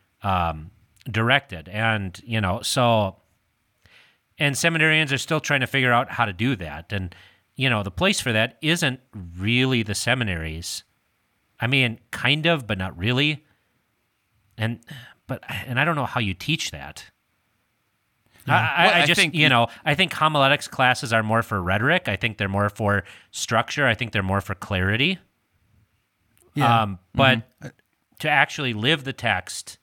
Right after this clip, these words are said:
Speaker 1: to work it out in fear and trembling in your own life and in the lives of your own parishioners, I, that's, that just takes practice, you know?
Speaker 2: Right.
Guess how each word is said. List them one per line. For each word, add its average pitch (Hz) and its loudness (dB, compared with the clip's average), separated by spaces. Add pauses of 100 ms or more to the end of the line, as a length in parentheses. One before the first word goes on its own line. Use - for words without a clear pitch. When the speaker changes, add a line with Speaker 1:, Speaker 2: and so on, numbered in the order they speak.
(880)
Speaker 1:
to 117 2 (500)
work 135 -2
it 127 2
out 110 0
in 110 -4
fear 120 -2
and 110 -2
trembling 104 -2
in 95 -2
your 92 0
own 113 0
life 95 -2 (600)
and 151 2
in 165 0
the 131 0
lives 120 2
of 104 -6
your 104 2
own 101 0
parishioners, 107 -2
I, - -12 (1300)
that's, - -2 (240)
that 139 0
just - -4
takes 127 -2
practice, - -2 (420)
you 98 -4
know? 95 0 (640)
Speaker 2:
Right. 143 2